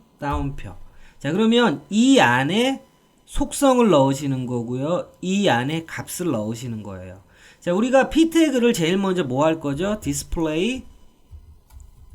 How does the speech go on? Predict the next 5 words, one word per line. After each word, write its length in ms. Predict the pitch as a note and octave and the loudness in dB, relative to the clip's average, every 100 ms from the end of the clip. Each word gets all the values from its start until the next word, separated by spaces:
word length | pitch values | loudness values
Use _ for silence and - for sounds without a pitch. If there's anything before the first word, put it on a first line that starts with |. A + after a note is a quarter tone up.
| - - - - - _ - | -20 -20 -20 -20 -20 _ -10
none 320 | A2+ C#3 F#3 | -2 2 2
할 160 | E3+ C#3 | 0 -4
거잖아요. 600 | C3 A#2+ A#2 A#2 C#3 C3+ | -6 -8 -8 -8 -8 -8
디스플레이라는 880 | - E3 - A3 G#3 G3+ F#3 E3+ E3+ | -6 -8 -6 -4 -2 -2 -2 -2 -4
속성을 760 | G3+ - - E3 D#3+ G3 A3+ | -8 -10 -6 -6 -4 -2 -4